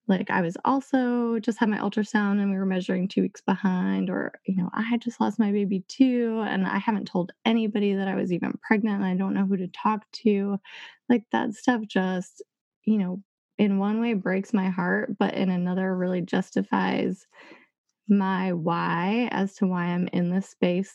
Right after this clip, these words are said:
at all, is to show women that they're not alone and that other people have,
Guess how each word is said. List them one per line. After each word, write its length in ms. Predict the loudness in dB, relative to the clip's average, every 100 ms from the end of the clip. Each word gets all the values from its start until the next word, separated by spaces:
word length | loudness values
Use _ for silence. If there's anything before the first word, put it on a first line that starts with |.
| 0
at 140 | 0 2
all, 500 | -2 0 0 -2 -4 -10 -20 -20 _ _ _ _ 0
is 440 | 0 -2 -10 0
to 260 | 4 4 2
show 260 | -2 0 0
women 360 | 0 0 0
that 180 | 0 0
they're 240 | 0 0
not 320 | 0 0 0 0
alone 520 | 0 0 0 0 0
and 260 | 0 0
that 180 | 0 -2
other 240 | -2 -2 0
people 560 | 0 0 -2 0 -2
have, 400 | -2 -2 -4 -4